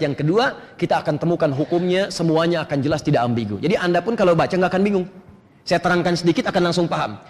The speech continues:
Yang dimaksud zina begini, begini, begini. Jadi kalau sudah ada bagian itu berarti zina. Di luar itu berarti bukan zina.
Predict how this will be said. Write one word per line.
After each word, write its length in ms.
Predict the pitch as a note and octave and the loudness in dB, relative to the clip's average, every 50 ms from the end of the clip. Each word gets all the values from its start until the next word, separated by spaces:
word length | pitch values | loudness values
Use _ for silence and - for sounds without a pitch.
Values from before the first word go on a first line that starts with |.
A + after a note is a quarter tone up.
| - - | -20 -6
Yang 180 | - D3+ E3+ E3 | -2 0 2 4
dimaksud 300 | E3 F3 G3 F#3 - G3 F3 | 4 4 4 4 4 4 4
zina 320 | D3 F#3+ A3+ A#3 B3 A#3+ E3+ | 4 4 4 2 2 2 2
begini, 320 | D#3+ D3 E3+ F#3 F#3+ E3+ | 2 4 4 4 4 4
begini, 240 | D#3+ D3+ E3 E3 D#3 | 4 4 4 4 4
begini. 240 | D3 C#3+ D#3 D3+ C3 C3 | 2 2 0 0 2 0
Jadi 60 | - - | 0 2
kalau 220 | - F#3+ F#3+ F3+ - | 2 2 2 2 0
sudah 160 | F#3+ F#3 F3 | 0 0 2
ada 160 | F#3 F#3 F3+ | 2 2 4
bagian 240 | F3+ E3+ E3 E3+ E3+ | 4 4 4 4 2
itu 160 | F#3+ F3+ G#3 | 2 2 2
berarti 240 | E3 D#3+ D3+ - E3 | 2 2 2 2 2
zina. 320 | C3 C#3+ F#3+ E3 A2 F2 - - - - - - | 2 2 2 2 0 -4 -8 -14 -20 -20 -6 0
Di 100 | - F#3+ | 4 4
luar 240 | G3+ B3 B3 A#3 A#3 | 6 6 6 4 4
itu 160 | A#3 A#3 C4 | 2 2 2
berarti 240 | A3+ F#3+ F3+ G3 G3 | 2 2 4 4 4
bukan 220 | F3 - E3+ D3 C3 | 4 4 4 2 2
zina. 240 | B2 C#3+ B2 G2 | 2 2 0 -2